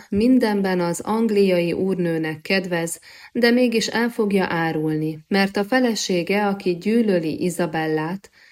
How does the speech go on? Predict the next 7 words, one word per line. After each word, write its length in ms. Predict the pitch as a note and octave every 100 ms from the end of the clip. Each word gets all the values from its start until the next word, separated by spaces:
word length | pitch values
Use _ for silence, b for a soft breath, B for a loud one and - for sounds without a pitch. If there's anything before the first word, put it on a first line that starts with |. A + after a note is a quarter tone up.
| b b
már 260 | C#4 C4 C4
kioktatta. 1080 | - A#3 E3 D#3+ - D3 - _ D3+ D#3 _ _ _ _ b b
És 220 | A3 G#3+
ha 220 | - G3 G3+
parancsa 540 | B3 C#4+ B3+ A#3 A3
ellen 400 | G3 G3+ F#3 F3+
cselekszik, 760 | G#3+ G#3+ G3+ G3+ F3+ F3 -